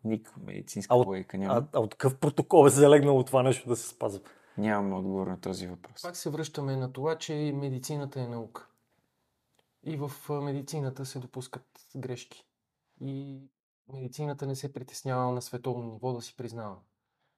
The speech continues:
Speaker 3: Да, някога, някъде сигурно е било разписано това нещо, някой така е било предположил, ама кой знае кога е било това преди сто и петдесет години?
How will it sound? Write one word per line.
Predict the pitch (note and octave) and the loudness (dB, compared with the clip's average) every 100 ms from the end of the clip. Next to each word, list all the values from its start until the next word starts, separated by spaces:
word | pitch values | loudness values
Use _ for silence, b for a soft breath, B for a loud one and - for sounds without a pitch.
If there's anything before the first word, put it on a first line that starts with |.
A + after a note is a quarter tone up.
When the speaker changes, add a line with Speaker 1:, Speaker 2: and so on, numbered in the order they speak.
| C3+ | -4
Speaker 3:
Да, | D#3 | -2
някога, | C#3+ C3 C3 B2+ | 0 -2 -6 -8
някъде | C#3 C3+ C3+ C3 C3 B2+ | -6 -4 -4 -4 -6 -8
сигурно | B2+ A#2+ A#2+ B2 B2 B2 | -8 -10 -8 -8 -8 -8
е | |
било | A#2+ A#2 B2 | -8 -6 -4
разписано | A2+ - A2+ G#2 G#2 | -6 -12 -14 -14 -16
това | - G#2 | -14 -12
нещо, | A2 - A#2 | -12 -12 -10
някой | A#2 A#2 G#2+ | -10 -10 -16
така | - A2+ | -12 -10
е | A2 | -8
било | A2+ A#2 A2+ | -6 -6 -6
предположил, | A2 - G#2+ A#2 A2 G#2+ | -10 -12 -8 -8 -8 -12
ама | G#2 G2+ | -12 -8
кой | D3 | -6
знае | D#3 E3 D#3+ | -4 -6 -8
кога | D3 D3 | -4 -4
е | |
било | C#3+ C#3 C3+ | -2 -4 -4
това | C#3 C3 | -4 -6
преди | A2+ G#2 | -8 -14
сто | - B2+ | -8 -8
и | B2 | -6
петдесет | A2+ G#2+ A#2+ | -10 -10 -10
години? | A2 A2 | -10 -12